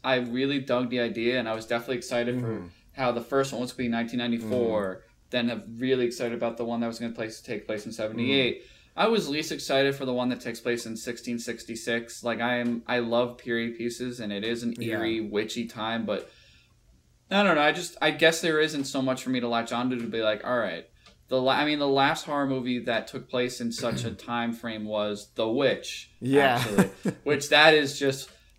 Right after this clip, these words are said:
Speaker 1: like, it's a beautiful, it's a beautiful movie. It's a good
Speaker 2: I love
Speaker 1: movie,
Speaker 2: that
Speaker 1: but
Speaker 2: movie. I
Speaker 1: God,
Speaker 2: love
Speaker 1: it's,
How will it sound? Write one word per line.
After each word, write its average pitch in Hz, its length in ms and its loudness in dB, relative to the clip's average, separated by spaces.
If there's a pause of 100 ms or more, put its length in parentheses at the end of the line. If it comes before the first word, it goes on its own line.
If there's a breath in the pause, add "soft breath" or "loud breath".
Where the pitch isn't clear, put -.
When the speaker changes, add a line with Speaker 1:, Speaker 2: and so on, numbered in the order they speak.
Speaker 1:
like, 139 220 4
it's 135 120 -6
a 139 80 0
beautiful, 147 760 4
it's 127 200 0
a 131 60 -4
beautiful 156 340 2
movie. 131 320 0
It's 120 160 0
a 101 60 -4
good 135 400 2
Speaker 2:
I 139 80 8
love 113 200 2
Speaker 1:
movie, 98 40 -2
Speaker 2:
that 95 140 -2
Speaker 1:
but 101 160 -2
Speaker 2:
movie. 87 160 -12
I - 0 -
Speaker 1:
God, 117 340 2
Speaker 2:
love 104 80 0
Speaker 1:
it's, 92 200 -8